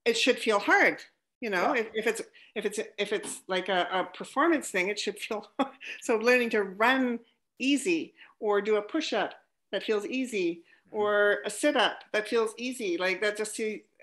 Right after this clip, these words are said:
Speaker 1: it's like, "What?"
Speaker 2: Yeah, that's, that's a major challenge to our culture and to
Speaker 1: <laughs>
Speaker 2: ourselves
Speaker 1: Yeah.
Speaker 2: and to our self-image. And, uh,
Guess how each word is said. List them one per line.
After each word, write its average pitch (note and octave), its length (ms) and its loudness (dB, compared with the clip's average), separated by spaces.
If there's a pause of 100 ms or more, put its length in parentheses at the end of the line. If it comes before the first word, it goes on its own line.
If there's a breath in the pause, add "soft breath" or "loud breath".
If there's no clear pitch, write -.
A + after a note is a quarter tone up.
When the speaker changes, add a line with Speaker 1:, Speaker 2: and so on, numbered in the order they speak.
(120)
Speaker 1:
it's F#3 220 -10
like, G3+ 220 0 (100)
"What?" A4 160 0 (960)
Speaker 2:
Yeah, B2+ 260 0 (120)
that's, - 380 -10
that's C#3 240 2
a C3 40 -4
major D#3 380 6
challenge D3+ 540 2
to C3+ 160 0
our A#2+ 140 8
culture C#3 520 2
and B2 200 0
to A#2+ 140 -6
Speaker 1:
<laughs> A2+ 60 2
Speaker 2:
ourselves C3 560 2 (580)
Speaker 1:
Yeah. A#3+ 200 2
Speaker 2:
and D#3+ 100 -4
to C3+ 120 8
our C3 100 10
self-image. D3 800 6 (500)
And, B2+ 320 0
uh, B2 320 8